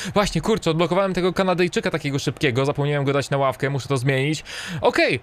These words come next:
ciśniemy, Haaland oraz Jan Rush, napad... Nie no, Haaland nadal O P. Rush z pewnością dla koneserów, ale ja wam pokażę, że serio, nie ma się co załamywać. Może i kosztuje siedemdziesiąt tysięcy, ale idzie nim pograć i zobaczmy. Haaland, co?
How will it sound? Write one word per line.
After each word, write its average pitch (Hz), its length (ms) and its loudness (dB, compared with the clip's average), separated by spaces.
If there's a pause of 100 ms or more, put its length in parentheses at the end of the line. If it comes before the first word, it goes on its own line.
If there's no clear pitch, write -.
(120)
ciśniemy, 269 580 2
Haaland 277 380 2
oraz 254 220 2
Jan 226 240 4
Rush, 202 420 2
napad... 226 440 2 (360)
Nie 196 200 0
no, 156 180 0 (120)
Haaland 160 320 0
nadal 165 260 2
O 156 60 2
P. 147 320 2 (360)
Rush 165 320 2
z - 220 -10
pewnością 165 380 2
dla 160 140 2
koneserów, 160 600 2
ale 190 180 4
ja 269 140 4
wam 240 160 0
pokażę, 160 560 0 (380)
że 170 100 2
serio, 143 220 2
nie 196 180 2
ma 247 100 2
się 208 120 0
co 190 120 -2
załamywać. 147 640 2
Może 269 260 4
i 240 40 -4
kosztuje 220 320 2
siedemdziesiąt 190 480 0
tysięcy, 170 540 0 (260)
ale 208 220 4
idzie 156 220 2
nim 143 160 0
pograć 131 380 2
i 165 60 2
zobaczmy. 160 480 0
Haaland, 214 420 0 (300)
co? 185 240 -4